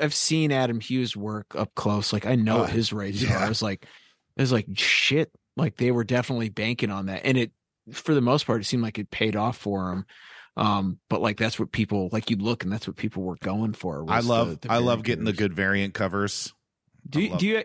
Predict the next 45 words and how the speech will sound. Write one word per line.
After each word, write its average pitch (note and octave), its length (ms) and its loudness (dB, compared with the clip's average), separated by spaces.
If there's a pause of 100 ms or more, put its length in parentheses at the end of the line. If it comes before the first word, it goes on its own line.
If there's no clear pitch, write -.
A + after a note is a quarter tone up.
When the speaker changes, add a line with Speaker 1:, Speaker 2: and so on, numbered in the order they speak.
Speaker 1:
I D#3+ 80 2
mean, F3+ 180 2
Bri, F3+ 200 2
you're F3+ 160 0
a E3 40 -6
collector. C3+ 500 0
Speaker 2:
I C#3 60 2
Speaker 1:
You're D3 180 0
Speaker 2:
do. C3 100 4
Speaker 1:
a C3 60 2
hardcore B2+ 60 -2
Speaker 2:
I C#3 80 2
li-, F3+ 60 2
I - 20 2
like E3+ 100 0
Speaker 1:
collector. E3 320 2
Speaker 2:
the D#3 80 2
variant C#3 320 2
covers. B2 560 0
Uh, A2 320 2 (320)
de-, - 80 -6
Speaker 1:
Yeah. A#2+ 180 -2
Speaker 2:
it D#3+ 80 0
always, D#3 300 2
you E3+ 120 -2
know, D3+ 120 4
of D3+ 100 -2
course, C#3 240 0
it C3 80 2
always C3 240 2
depends. A2 680 0
You G#2 140 -4
know, G2 300 -2
anytime B2+ 420 -2
there's G#2+ 180 -2
a G#2 60 -2
Kickstarter A2 720 0 (300)
that G2+ 120 4
I'm G2+ 120 2
interested A2+ 500 0
in, G#2 80 0
there's G2 200 0
an F2+ 80 -4
Adam G2 260 0
Hughes G2+ 400 -2